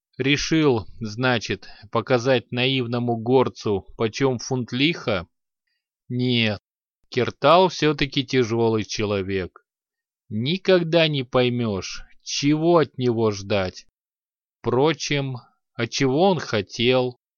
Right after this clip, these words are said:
Снова увлекся поисками баронессы Арсарах и опоздал на тренировку, начисто о ней забыв. На целый час опоздал. Кошмар!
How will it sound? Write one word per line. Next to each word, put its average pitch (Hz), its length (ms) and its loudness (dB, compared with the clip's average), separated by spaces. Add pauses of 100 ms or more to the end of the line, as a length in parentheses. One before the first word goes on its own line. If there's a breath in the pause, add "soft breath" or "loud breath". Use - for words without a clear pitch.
(560)
Снова 160 560 2
увлекся 123 720 2
поисками 120 720 4
баронессы 120 720 0 (100)
Арсарах 117 960 0 (320)
и 156 140 4
опоздал 143 680 4
на 135 140 -2
тренировку, 113 960 -2 (260)
начисто 135 600 0
о 120 220 -4
ней 117 300 0
забыв. 104 680 -4 (560)
На 117 200 -2
целый 175 720 4
час 123 480 2
опоздал. 98 840 -2 (640)
Кошмар! 113 1120 0